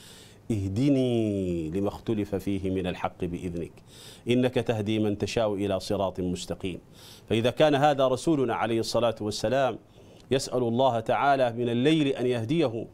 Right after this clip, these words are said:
آه، لما اختلف فيه من الحق بإذنه، فنحن أحوج ما نكون إلى هذا الدعاء أيها الأحبة الكرام، أن نسأل الله تعالى دائمًا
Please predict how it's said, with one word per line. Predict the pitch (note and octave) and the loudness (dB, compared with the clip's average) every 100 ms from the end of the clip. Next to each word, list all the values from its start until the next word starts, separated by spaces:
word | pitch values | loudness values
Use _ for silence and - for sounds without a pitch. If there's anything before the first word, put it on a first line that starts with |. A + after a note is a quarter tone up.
| - - - - | -18 -20 -12 0
آه، | A#2 A#2+ | 4 4
لما | A#2 B2 | 4 0
اختلف | A2+ - E3 C3 | -2 -2 0 0
فيه | A#2+ D3 B2+ | 0 0 2
من | A#2+ A#2 | 2 0
الحق | A2+ C3 - | 0 -4 -2
بإذنه، | A2+ G#2 B2+ A#2 | -2 0 0 0
فنحن | A#2 D3+ D3 D3+ | 0 0 0 0
أحوج | F#3+ - F#3 | 0 0 0
ما | C3 A#2+ | 2 0
نكون | A2+ E3 F3 D3+ - - - - - | 0 0 2 0 -2 -12 -20 -20 -6
إلى | A#2 A2+ A#2 A2 | -2 -2 0 0
هذا | G#2+ B2+ A2 | 2 2 0
الدعاء | G2+ F#2+ G2+ C3 B2+ A#2 | -2 0 4 6 6 4
أيها | G2+ G2 | -2 -2
الأحبة | F#2+ - G2+ F#2 | -2 -2 -2 -4
الكرام، | - G#2+ A#2+ A2+ E2+ - - - G#2+ | 0 2 4 2 -2 -12 -20 -10 -2
أن | |
نسأل | C3 - A#2+ | 0 0 0
الله | A#2 A#2+ A2+ | 0 2 0
تعالى | G#2+ G#2+ A#2+ A#2+ A2+ | 0 0 2 2 0
دائمًا | G#2+ B2+ D3 D3 C3+ G#2+ D#2+ | 2 6 6 4 2 -2 -4